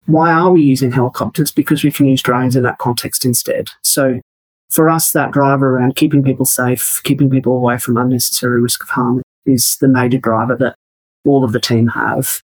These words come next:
We came out of my background in defence. So, as you say, I was an aviation engineer. I worked across a number of helicopter types within Army. So the Tiger helicopter,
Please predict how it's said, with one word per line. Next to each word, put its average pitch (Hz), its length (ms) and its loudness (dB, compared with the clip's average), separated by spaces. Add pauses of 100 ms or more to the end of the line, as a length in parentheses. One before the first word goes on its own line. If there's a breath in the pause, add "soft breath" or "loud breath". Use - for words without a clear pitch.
(340)
We 214 320 4
came 220 320 2
out 151 260 2
of 139 380 -2 (320)
my 147 240 2
background 135 420 0
in 131 120 2
defence. - 400 -2
So, 139 240 0 (240)
as 143 120 2
you 139 60 4
say, 135 220 0
I 123 80 0
was 131 180 2
an 131 100 2
aviation 131 480 2
engineer. 135 460 2 (340)
I 151 60 0
worked 151 240 2
across - 300 -2
a 139 40 2
number 131 300 4
of 131 100 -2 (340)
helicopter 139 420 -2
types 131 340 -2
within 131 240 0
Army. 202 480 2 (380)
So - 260 -2
the 135 100 -6
Tiger 143 300 0
helicopter, 135 720 0